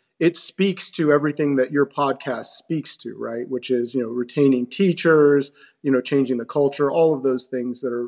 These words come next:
very important right now. Um, so my first year as an in-school suspension teacher, uh, I can just tell you, you know, there is no,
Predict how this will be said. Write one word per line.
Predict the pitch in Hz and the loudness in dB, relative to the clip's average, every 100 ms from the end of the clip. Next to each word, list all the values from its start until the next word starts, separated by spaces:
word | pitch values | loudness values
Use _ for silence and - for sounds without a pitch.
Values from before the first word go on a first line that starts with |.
| 135 | -2
very | 139 143 135 | 2 4 2
important | 123 151 143 131 | -2 -4 -4 -4
right | 123 | -6
now. | 123 123 - _ _ _ - _ _ - | -8 -10 -14 _ _ _ -20 _ _ 2
Um, | 156 143 139 139 _ _ - _ _ - | 4 4 0 -6 _ _ -20 _ _ -12
so | - 185 180 170 175 _ _ 175 | 0 2 2 -2 -6 _ _ -8
my | 185 | -8
first | 185 - 226 240 - 156 | -8 -4 -4 -4 -10 -12
year | 160 185 165 143 135 135 _ _ _ _ | -6 -2 0 0 -4 -8 _ _ _ _
as | 156 147 | -6 -6
an | 143 | -6
in-school | 160 156 165 147 | -8 -8 -10 -10
suspension | 139 - 147 151 156 139 | -10 -8 -6 -6 -6 -8
teacher, | 135 123 131 120 123 - _ _ _ _ _ - | -8 -8 -6 -6 -6 -12 _ _ _ _ _ -8
uh, | 147 139 127 131 | -2 0 0 0
I | 143 | -2
can | 151 143 - | -2 -4 -4
just | 143 - | -6 0
tell | 165 151 | 2 2
you, | 147 147 | 2 0
you | 151 | 0
know, | 143 | 2
there | 151 | 2
is | 190 185 180 165 | 6 6 6 -4
no, | 151 143 139 139 | -2 0 0 -2